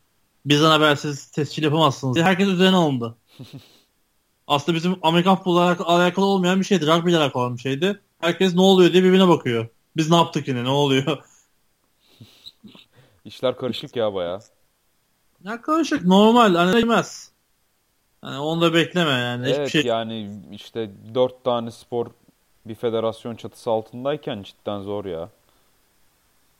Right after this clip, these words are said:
Speaker 1: Zor, bir de sporlar hani bugün sorsan sokakta hani klasik var ya, Taksim Meydanı'nda röportaj yapsan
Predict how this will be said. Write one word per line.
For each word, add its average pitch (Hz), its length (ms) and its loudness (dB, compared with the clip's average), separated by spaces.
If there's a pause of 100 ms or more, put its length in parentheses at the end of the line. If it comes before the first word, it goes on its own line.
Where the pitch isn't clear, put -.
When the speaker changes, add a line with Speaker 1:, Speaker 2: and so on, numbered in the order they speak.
(220)
Speaker 1:
Zor, 277 280 -4
bir 240 60 -4
de 220 120 2
sporlar 226 640 4
hani 147 280 2 (580)
bugün 156 300 4
sorsan 170 580 4 (300)
sokakta 156 360 2
hani 151 280 0
klasik 147 340 0
var 185 80 4
ya, 151 100 2
Taksim 151 320 0
Meydanı'nda 147 580 2 (320)
röportaj 151 460 4
yapsan 160 440 0